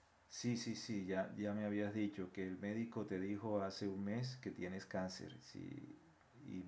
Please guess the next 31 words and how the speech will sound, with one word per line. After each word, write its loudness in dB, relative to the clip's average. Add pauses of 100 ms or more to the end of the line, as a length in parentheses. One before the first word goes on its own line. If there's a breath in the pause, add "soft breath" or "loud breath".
te -2
dijo 0
que 2
era 4
un 0
cáncer 2
muy 0
agresivo, -2
¿no? -10
Un 2
melanoma, 2 (400)
así. -10 (920 loud breath)
Bueno, 8
y 4
te 2
dijo, 2
"cuánto 4
tiempo -2
te -8
queda -4 (180)
para -4
que -2
hagas 0
el -4
testamento -4
y -8
todo -6
esto, -10
¿no?". -12
Ok, 0 (460)
sí, -4